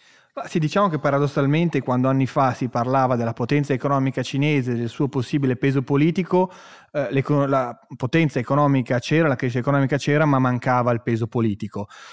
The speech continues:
Oggi ci troviamo in una Cina che cresce meno, per quanto, come detto, eh, faccia la parte maggiore della crescita mondiale, ma che invece ha un peso politico più ampio. Questo dipende da due ragioni. Il primo è che, eh,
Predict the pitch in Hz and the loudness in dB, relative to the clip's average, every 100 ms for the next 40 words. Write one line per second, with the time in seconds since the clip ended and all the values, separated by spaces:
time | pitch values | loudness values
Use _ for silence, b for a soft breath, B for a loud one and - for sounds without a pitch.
0 | B - 165 175 180 156 151 156 135 127 | B 2 4 4 2 2 2 4 2 2
1 | 127 127 - - 175 151 123 123 - 156 | 2 0 -2 -2 2 4 2 -2 0 2
2 | 147 - 131 120 113 120 180 - 110 - | 2 0 0 2 2 2 2 0 -8 -2
3 | 120 117 113 113 107 113 113 113 104 B | 0 0 -2 -2 -2 -2 -2 -6 -6 B
4 | B - 120 110 120 117 127 117 147 143 | B -6 -6 -4 -6 -4 -4 0 2 2
5 | 139 131 123 113 139 131 117 110 131 117 | 2 0 0 0 2 2 0 -2 -4 -2
6 | 135 165 175 143 131 160 160 B B 143 | 0 2 4 4 4 2 0 B B -4
7 | 135 175 147 143 160 156 143 131 117 131 | 0 2 2 2 2 2 2 0 2 2
8 | 131 127 127 127 - 110 123 107 98 - | 4 2 0 0 -6 -4 -2 -2 -4 -6
9 | 110 - b b - 196 160 139 151 151 | -8 -8 b b 2 2 4 2 4 4
10 | 143 147 160 139 127 113 107 110 - 139 | 4 4 4 2 2 0 0 -4 -4 -4
11 | 131 180 233 202 143 151 143 135 b b | 0 2 4 2 2 2 2 2 b b
12 | b 139 123 | b -4 -4